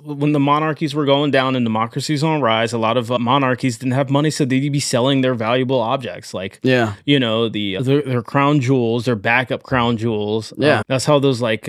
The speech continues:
Speaker 1: those Russian eggs got into other people's collections.
Speaker 2: Yeah.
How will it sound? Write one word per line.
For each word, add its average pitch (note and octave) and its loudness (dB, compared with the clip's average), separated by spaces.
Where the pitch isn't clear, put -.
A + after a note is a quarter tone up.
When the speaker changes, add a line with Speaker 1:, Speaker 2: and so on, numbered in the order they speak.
Speaker 1:
those A#2+ -2
Russian A2+ 0
eggs A#2+ -2
got A#2+ -2
into B2 -2
other A#2+ 0
people's C3 -2
collections. B2+ -2
Speaker 2:
Yeah. B2 0